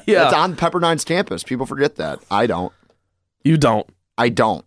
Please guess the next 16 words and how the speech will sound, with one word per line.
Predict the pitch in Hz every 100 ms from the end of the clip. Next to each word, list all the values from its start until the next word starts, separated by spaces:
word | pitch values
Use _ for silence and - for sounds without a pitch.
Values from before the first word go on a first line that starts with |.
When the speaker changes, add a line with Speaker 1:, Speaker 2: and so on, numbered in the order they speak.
| -
Speaker 1:
What's | 143 143
your | 165
third | - 165 147
team, | 160 143 107
Collins? | - 104 104 101 -
Hit | 101 131
Speaker 2:
I |
Speaker 1:
us. | 107 - - - _ _ _ _ _ _ -
Are | 131
you | 131
Speaker 2:
This | 156
Speaker 1:
having | 196
Speaker 2:
has | 175
been |
Speaker 1:
trouble | - 196
Speaker 2:
really | 180